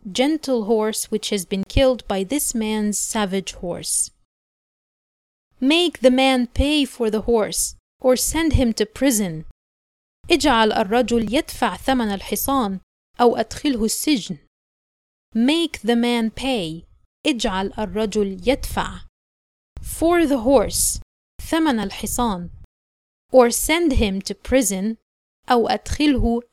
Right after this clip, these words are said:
السجن. Make the man pay for the horse or send him to prison.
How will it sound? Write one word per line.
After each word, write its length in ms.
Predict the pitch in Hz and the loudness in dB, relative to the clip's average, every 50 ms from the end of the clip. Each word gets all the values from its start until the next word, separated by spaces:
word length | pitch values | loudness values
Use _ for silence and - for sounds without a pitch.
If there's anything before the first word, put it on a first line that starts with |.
| - | -10
السجن. 720 | 277 233 - - - - 254 202 190 165 170 156 160 160 165 _ _ _ _ _ _ _ _ _ _ _ _ _ _ _ _ _ _ - | -8 -6 -6 -4 -2 -2 -2 -2 -2 -4 -6 -8 -10 -12 -14 _ _ _ _ _ _ _ _ _ _ _ _ _ _ _ _ _ _ -2
Make 440 | 233 240 285 339 359 339 - - 240 | 0 2 2 2 2 0 -2 -2 0
the 80 | 285 | 2
man 360 | 277 277 285 277 277 269 269 254 | 2 4 4 4 4 2 2 -2
pay 300 | - 277 277 277 269 247 | -2 -2 0 0 0 -2
for 220 | - - 240 226 | -2 -2 -2 0
the 140 | - 226 190 | 0 -2 -4
horse 520 | 208 262 311 330 302 220 208 - - - - | -2 -2 0 0 0 0 0 -2 -6 -6 -4
or 160 | - 233 233 226 | -2 -2 -2 -2
send 360 | - - - 311 320 302 247 | -2 -2 -2 0 0 2 2
him 220 | 233 226 208 202 | 2 2 0 -2
to 120 | - - 214 | -4 -6 -8
prison. 580 | - - 277 320 302 233 220 180 160 156 165 | -4 0 0 0 2 0 0 -4 -4 -6 -10